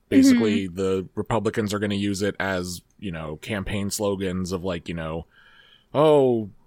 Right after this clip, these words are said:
Speaker 1: can't, you know, can't pass a budget, w-, but government's not functioning." It's like, "Yeah, 'cause y'all are doing it." So, <laughs> uh, it's just
Speaker 2: It
Speaker 1: bad.
Speaker 2: tur-, it just, it's fun.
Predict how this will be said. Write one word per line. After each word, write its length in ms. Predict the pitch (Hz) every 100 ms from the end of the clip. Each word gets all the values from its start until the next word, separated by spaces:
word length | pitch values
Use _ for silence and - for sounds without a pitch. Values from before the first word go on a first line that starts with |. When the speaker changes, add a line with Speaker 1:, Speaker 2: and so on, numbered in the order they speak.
| _
Speaker 1:
can't, 280 | - 131 127
you 100 | 143
know, 240 | 123 120 110
can't 280 | - 131
pass 240 | - 135 -
a 40 |
budget, 320 | 113 147 135 123
w-, 120 | 117
but 200 | 123 120
government's 380 | - 156 139 123
not 200 | 123 -
functioning." 400 | 127 117 123 123
It's 80 | 120
like, 160 | 110
"Yeah, 140 | 120 135
'cause 200 | 104 85
y'all 240 | 113 139
are 100 | 110
doing 260 | 117 143 113
it." 180 | 92 - - - _
So, 560 | - 113 98 98 98 98 - - - _ _
<laughs> 460 | _ _ _ _ 101
uh, 300 | 82 82 85 101 - _ _ _ _ _ _ _ -
it's 200 | 135 -
just 120 | 110
Speaker 2:
It 40 |
Speaker 1:
bad. 160 | 156 320
Speaker 2:
tur-, 100 | -
it 180 | 349 359
just, 200 | 427 427
it's 280 | 302 339 -
fun. 300 | - 359 359